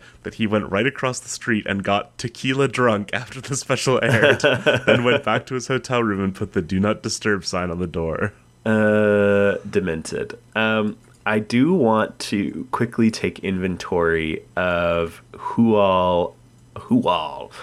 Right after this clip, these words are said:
Speaker 2: um, <laughs> who,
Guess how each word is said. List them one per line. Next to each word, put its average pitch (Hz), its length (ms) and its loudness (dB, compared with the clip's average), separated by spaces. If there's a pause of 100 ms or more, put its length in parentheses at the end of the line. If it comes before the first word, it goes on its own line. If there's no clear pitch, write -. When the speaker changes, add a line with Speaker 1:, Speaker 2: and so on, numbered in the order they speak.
(260)
Speaker 2:
um, 190 480 0
<laughs> - 40 0 (2000)
who, - 640 0